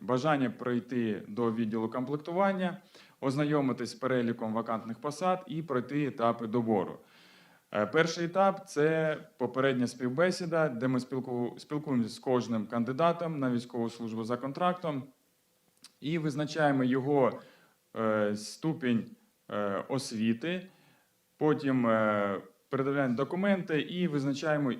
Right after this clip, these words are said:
на яку посаду можемо його призначити та вивчити як кандидата, в подальшому то буде військовослужбовець. Посади в нас різноманітні: від, е,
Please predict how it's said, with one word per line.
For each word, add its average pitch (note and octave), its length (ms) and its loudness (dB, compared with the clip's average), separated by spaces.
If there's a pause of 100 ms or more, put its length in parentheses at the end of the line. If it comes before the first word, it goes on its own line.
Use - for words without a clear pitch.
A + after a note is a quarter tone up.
на C3 200 2
яку D3 300 0
посаду E3 480 -2
можемо C3+ 760 0
його B2+ 640 2 (360)
призначити A#2+ 880 0
та C#3 160 -2
вивчити C#3 500 -4
як B2 240 0
кандидата, C3 580 -2
в A2 140 -10
подальшому B2+ 420 -4
то A2 120 -6
буде A#2 320 -2
військовослужбовець. G#2+ 1040 -6 (680)
Посади E3+ 440 2
в D3+ 60 0
нас C#3+ 340 2
різноманітні: C#3 1120 0
від, A#2+ 360 -2
е, A2 400 4